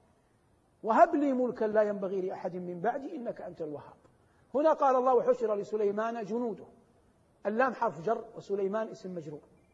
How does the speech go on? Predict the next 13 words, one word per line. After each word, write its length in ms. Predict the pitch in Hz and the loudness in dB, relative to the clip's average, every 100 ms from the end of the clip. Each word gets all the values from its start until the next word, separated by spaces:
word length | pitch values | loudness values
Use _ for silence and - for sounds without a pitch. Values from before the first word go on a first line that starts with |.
| _ _ _ - | _ _ _ 0
لكنها 440 | 202 269 254 208 | 2 2 0 0
جاءت 380 | 175 226 180 - | 4 2 2 -6
بالفتحة 560 | 240 190 202 - 185 - _ _ _ _ _ - | -8 -4 -8 -8 -14 -14 _ _ _ _ _ -2
لأن 340 | 202 226 208 | 0 0 -2
سليمان 520 | - 196 190 190 202 | -4 -2 -2 0 -2
اسم 260 | - - 190 | -4 -12 -10
ممنوع 560 | 185 185 185 214 208 339 - - _ _ _ - | -8 -6 -4 -4 -4 -6 -10 -20 _ _ _ -8
من 180 | 208 233 | -2 -2
الصرف 640 | - - 220 - - - - | 0 4 4 2 -16 -20 -16
مختوم 420 | 175 - 220 208 | -14 -4 -4 -2
بالألف 500 | 190 190 214 185 208 | -4 -2 -4 -4 -2
و-، 120 | 220 254 - - - - - - | 0 0 -2 -20 -20 -20 -14 6
والنون، 400 | 233 262 277 | 6 6 0